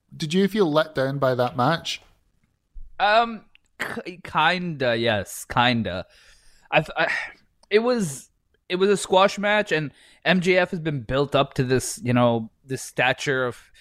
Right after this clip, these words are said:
Speaker 2: he always finds a way to get out of it, and he, he has intelligent matches. Like, it, there's storytelling in his matches. This felt like they had, they did the ring spot, and the referee caught him and stuff, and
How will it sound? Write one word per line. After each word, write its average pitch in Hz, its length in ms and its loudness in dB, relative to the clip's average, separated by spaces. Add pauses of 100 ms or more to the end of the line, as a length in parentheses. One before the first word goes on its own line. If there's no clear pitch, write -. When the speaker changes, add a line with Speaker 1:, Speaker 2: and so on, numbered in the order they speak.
(180)
Speaker 2:
he 160 100 0
always 190 200 2
finds 143 600 -2
a 135 60 0
way 131 200 0
to 127 120 -4
get 123 180 2
out 123 180 6
of 120 120 0
it, 127 180 0
and 120 160 -2
he, 151 240 -2 (320)
he 180 120 -6
has 269 140 2
intelligent 254 480 0
matches. 208 460 -4
Like, 127 320 -6
it, - 160 -4
there's 214 200 4
storytelling 190 680 2
in 143 60 -2
his 131 120 -4
matches. 123 580 -2 (600)
This 220 240 2
felt 185 600 2 (760)
like 180 220 -4
they 190 100 -2
had, 180 220 -2
they 170 120 -4
did 190 200 -4
the 196 100 0
ring 180 360 0
spot, 170 600 2
and 135 220 -6
the 127 100 -6
referee 151 420 -2
caught 151 340 4
him 151 180 0
and 143 120 -12
stuff, 147 440 0
and 135 160 -4